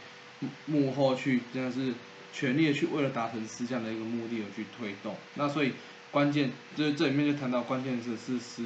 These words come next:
弟啊，就是说此法门啊，就是日新上人写给佐渡门下的信息讲到，“此法门啊，端正师弟已成佛。”所以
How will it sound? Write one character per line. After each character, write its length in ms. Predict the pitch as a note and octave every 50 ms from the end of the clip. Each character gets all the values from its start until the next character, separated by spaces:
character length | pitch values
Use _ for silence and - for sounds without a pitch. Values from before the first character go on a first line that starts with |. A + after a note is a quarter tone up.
| G#2 -
弟 220 | B2 A2+ G2+ F#2+
啊， 80 | F2+ - - - - -
就 120 | - C#3+
是 80 | C#3 -
说 160 | C#3+ C#3 C#3 - - - - - - - -
此 300 | - - - D3 D#3 E3+
法 180 | E3+ E3+ C3+ B2
门 260 | B2 A#2+ A2 G#2+ A2+
啊， 200 | A2+ A2+ A2 A2+ A2+ -
就 100 | C#3+ C#3+
是 140 | C#3+ D3
日 120 | D3 F3 E3+
新 220 | D3 D3+ D#3 D3+
上 200 | D3 D#3+ D3 B2+
人 200 | A#2+ A#2+ A#2+ A#2+
写 160 | A#2 - B2
给 240 | B2 B2 A#2 A2+ A2
佐 160 | G#2 A#2+ A2
渡 140 | G#2+ A#2+ C3+
门 180 | B2+ A#2+ A2+ A2+
下 140 | C3 A#2+ A2
的 100 | A2 G#2+
信 180 | - C3 A#2+ A#2 -
息 140 | - A2+ G#2+ -
讲 120 | A2+ G#2 G2+
到 180 | - A#2 G#2+ G#2 - - - - - -
，“此 180 | - - D#3+ E3
法 180 | F3 D#3+ B2+
门 180 | B2 A#2 A#2 A#2
啊， 120 | A2+ A2 -
端 180 | - C#3 C#3 C#3+
正 100 | C#3+ C3+
师 200 | C3 - C#3 B2+
弟 240 | C#3 C3+ A#2+ G#2+
已 20 | G2+
成 260 | G2 - - G#2+ A2 A2+ -
佛。” 120 | G#2+ G2+ G#2 - - - - - -
所 120 | - F3 D#3+
以 80 | B2+